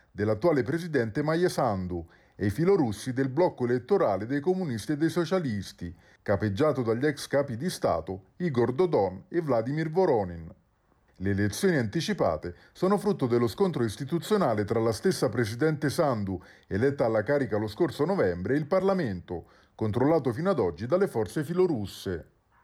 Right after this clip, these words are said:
Il violento braccio di ferro è terminato lo scorso aprile, quando la Sandu è riuscita a sciogliere il Parlamento e a indire nuove elezioni, promettendo di combattere la povertà e la corruzione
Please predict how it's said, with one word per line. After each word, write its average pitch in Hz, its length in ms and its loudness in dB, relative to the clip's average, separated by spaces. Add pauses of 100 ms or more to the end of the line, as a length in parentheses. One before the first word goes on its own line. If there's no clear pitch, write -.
(240)
Il 95 120 -8
violento 131 420 2
braccio 139 280 0
di 180 120 -4
ferro 113 340 2
è 143 80 0
terminato 180 500 0
lo 175 100 2
scorso - 380 0
aprile, 123 500 -2 (240)
quando 113 300 2
la 196 100 4
Sandu 95 400 0
è 117 80 2
riuscita 143 400 -2
a 120 40 2
sciogliere 123 440 2
il 107 100 -2
Parlamento 135 600 0
e 147 60 2
a 185 60 2
indire 135 340 0
nuove 151 260 2
elezioni, 107 720 0 (340)
promettendo 117 560 2
di 113 120 0
combattere 135 560 0
la 104 120 0
povertà 175 460 -2
e 101 40 2
la 117 120 2
corruzione 123 800 0